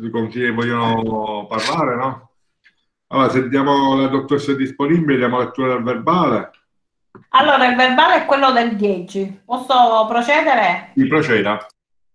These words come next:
Speaker 2: Allora, eh, l'anno duemilaventuno, il giorno dieci del mese di marzo alle ore nove si è riunito il Consiglio circoscrizionale della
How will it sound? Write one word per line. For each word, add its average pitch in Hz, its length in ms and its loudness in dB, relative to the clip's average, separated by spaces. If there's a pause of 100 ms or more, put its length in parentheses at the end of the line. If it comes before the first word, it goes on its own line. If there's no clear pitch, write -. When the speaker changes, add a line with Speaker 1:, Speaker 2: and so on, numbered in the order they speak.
(440)
Speaker 2:
Allora, 247 580 2
eh, 233 420 -4
l'anno 294 320 0
duemilaventuno, 254 960 -4
il 247 100 -6
giorno 226 720 -2
dieci 262 320 -8
del 220 160 -6
mese 214 240 -6
di 214 80 -4
marzo 262 340 -2
alle 208 300 -2
ore 214 200 2
nove 254 300 0
si 214 120 -6
è 220 60 -2
riunito 233 340 -6
il 196 100 -4
Consiglio 214 560 -2
circoscrizionale 214 880 -2
della 196 420 -4